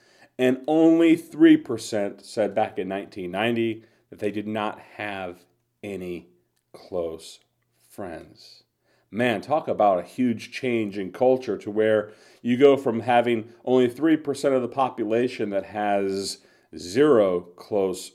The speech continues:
friends to, uh, roughly twelve percent today who report having zero close friends. And,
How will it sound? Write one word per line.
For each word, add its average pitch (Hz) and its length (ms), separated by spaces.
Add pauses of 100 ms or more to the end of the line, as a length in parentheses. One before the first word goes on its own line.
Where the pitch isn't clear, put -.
friends 95 760 (480)
to, 110 680 (400)
uh, 95 360
roughly 113 800 (120)
twelve 131 380
percent 117 400
today 117 560
who 107 100
report 95 500
having 87 420 (360)
zero 85 440
close - 500
friends. 87 580 (460)
And, 113 800